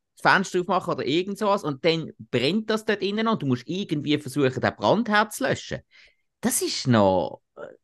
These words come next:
wirklich eine starke Idee gewesen, auch so von diesen beengten Verhältnissen sau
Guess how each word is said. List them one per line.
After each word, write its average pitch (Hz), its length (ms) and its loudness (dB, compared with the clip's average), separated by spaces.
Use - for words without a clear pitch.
wirklich 143 600 -2
eine 135 100 -6
starke - 520 -2
Idee 202 300 2
gewesen, - 240 -4
auch 151 280 4
so - 160 -4
von 147 140 -6
diesen 135 160 2
beengten 139 440 -2
Verhältnissen 127 840 -2
sau - 160 -4